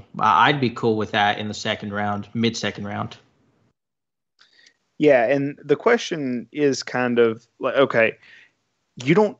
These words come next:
Speaker 2: even really have to use him as a boundary wide receiver, especially not in year one 'cause you've got Reynolds. So you can line up A J Brown, Reynolds, and Elijah Moore and be f-, like, and be fine if you wanna run three wide receivers or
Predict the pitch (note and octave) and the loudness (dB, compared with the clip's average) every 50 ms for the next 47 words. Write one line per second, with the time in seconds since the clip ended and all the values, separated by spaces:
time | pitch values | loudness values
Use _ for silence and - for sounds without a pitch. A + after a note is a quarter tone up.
0 | _ - A3 F#3+ G3 F3+ F#3+ F#3 E3 D3 E3 F3 F3 E3 C#3+ - - - C#3 D3 | _ -8 -6 -4 -2 0 0 0 2 2 2 4 4 2 2 0 -2 0 2 0
1 | D3 D#3 - - - C3 A#2+ A2+ A#2+ C#3+ D3 D3 C3 B2 B2 B2 A#2+ A#2 A#2 A#2 | 0 0 -8 -10 -10 -8 -8 -6 -4 -2 0 0 0 0 -2 -2 -2 -4 -6 -8
2 | A#2 - - _ _ _ - C3+ B2+ A#2+ A#2 A#2 - - B2 B2 B2 B2 A#2+ B2 | -10 -12 -16 _ _ _ 2 2 2 4 2 0 0 0 0 0 2 0 0 0
3 | A#2+ A#2 A#2+ A#2 A#2 A2+ A2+ A2 - - C3+ C3 - - B2 B2+ - - G3+ G3 | 0 0 2 2 2 2 -2 -4 -6 -4 -4 -4 -4 -4 -6 -4 2 2 2 2
4 | - F#3+ E3+ D3 C3 C3+ C3+ C3+ B2+ A#2 A#2 C3 C#3 C#3 A#2+ - C#3+ C3+ A#2+ A#2 | 2 0 0 0 0 2 2 2 2 2 2 0 0 0 -2 -4 -6 -8 -6 0
5 | B2 B2+ A2+ E2+ A2+ B2+ C#3+ D3 A#2 G#2+ - _ - - - - _ _ _ - | 2 2 2 2 0 -4 -4 -4 -4 -8 -12 _ -20 -20 -20 -20 _ _ _ -20
6 | - _ - - - C3+ B2+ B2 B2 D3+ G#3 - - G#3 D#3+ C#3 C3 C3 C3+ C3+ | -20 _ -8 0 2 2 2 2 0 -4 -2 0 0 0 2 2 2 2 2 2
7 | C3+ C#3+ D3 D3 C3 - - - - C3+ C3+ B2+ B2 C3+ B2+ - - C3 C3 C3 | 2 2 2 2 2 0 -2 -4 -2 0 0 2 0 0 -2 -2 -2 -2 -2 0
8 | B2+ B2 A#2 A2 A#2+ B2 B2+ B2+ B2 A#2+ A#2+ A2+ A2+ A#2+ A#2 - C3 A#2+ A#2 A2+ | -2 -2 -4 -4 -4 -2 0 0 0 0 0 -2 -6 -12 -8 -4 -2 -2 0 -2
9 | A2 A2 G#2 - _ _ _ _ _ _ _ _ - C#3 B2+ B2+ B2+ B2+ A#2+ A2+ | -2 -6 -8 -10 _ _ _ _ _ _ _ _ 0 4 4 6 6 6 4 2
10 | A2+ G#2+ G#2 A2 C3 D#3+ E3 C#3 B2 A#2+ - F#2+ B2 A#2+ A#2 B2 A#2+ A#2 A#2 - | 0 -6 -4 -2 0 2 2 4 2 2 0 -2 -2 -2 0 0 -2 -2 -4 -6
11 | - C3 A#2+ A#2 A#2 - A#2+ A#2+ A#2+ B2 A#2 - - C#3 C#3+ C3 A2 G2+ A2 A2+ | -2 2 2 2 2 2 -2 -2 0 -2 -2 0 0 0 0 0 -2 -4 -8 -10
12 | - - C3 B2+ C3 B2+ B2 B2 B2 A#2+ A2+ A#2 A#2+ B2 B2 A#2+ A#2+ A#2+ A#2 A2+ | -6 -4 -2 0 2 2 2 2 2 0 0 -2 -2 0 2 4 4 4 4 2
13 | A#2 - - A#2+ A#2+ A#2 A#2 A#2+ A#2 A2+ A2 A#2 A#2 A2+ A2 | -2 -6 -6 -6 -6 -4 -2 -4 -4 -4 -4 -4 -4 -4 -6